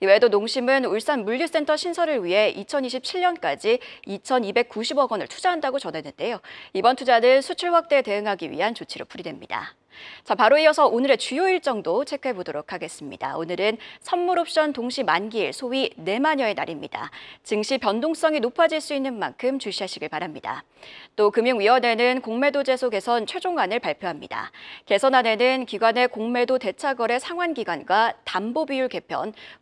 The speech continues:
불법 공매도 처벌 강화 내용이 담길 것으로 보입니다. 마지막으로 유럽에서는 현지 시각 십육 일까지 유럽 혈액학회가 진행되는데요. 큐로셀은 해당 학회에서 카티 치료제 암발셀의 임상 이상 최종 결과를 발표할 예정입니다.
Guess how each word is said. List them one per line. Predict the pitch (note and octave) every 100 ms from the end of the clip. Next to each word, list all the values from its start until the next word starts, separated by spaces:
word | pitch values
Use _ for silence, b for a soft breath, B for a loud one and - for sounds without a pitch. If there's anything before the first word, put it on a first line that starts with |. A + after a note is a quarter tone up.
| _
불법 | - G#3+ A3+ A#3+
공매도 | - A3 C4 C#4
처벌 | C#4 - F#4
강화 | E4 - G#3 C#4
내용이 | G#3 E3
담길 | G#3 D#3 E3+
것으로 | E3 -
보입니다. | - E3 D3 C3 C3 - B B B B B
마지막으로 | G3+ G#3 C4 C4 C4
유럽에서는 | G#3+ D#4 D#4 D4+ D4 C4+ D4 D4+
현지 | D#4+ E4+ D#4
시각 | - - C#4
십육 | - C#4 F3+ G3+
일까지 | B3+ - E3+ D#3 G3+ A3+ F#3
유럽 | E3+ G#3+ A3+
혈액학회가 | - F4 F4 D4 - A3
진행되는데요. | A3 E3 D#3+ D3 C3 - F#3+ G3 B B B B
큐로셀은 | D#4+ E4 D4+ C#4 C#4+
해당 | F4 F4 E4
학회에서 | D#4 C#4 A#3 A3 C4 C4+
카티 | - F#4 F#4
치료제 | - C#4 G3 - G#3 -
암발셀의 | - F3+ G3+ A3+ - E3+ G3+ A3+ B B
임상 | F#3+ G#3+ B3 B3
이상 | - F#3+ G3+ D#3+
최종 | - F4+ E4+
결과를 | B3+ D3+ - G#3+
발표할 | E3 - D3+
예정입니다. | D#3+ F#3+ E3+ C3+ - A#2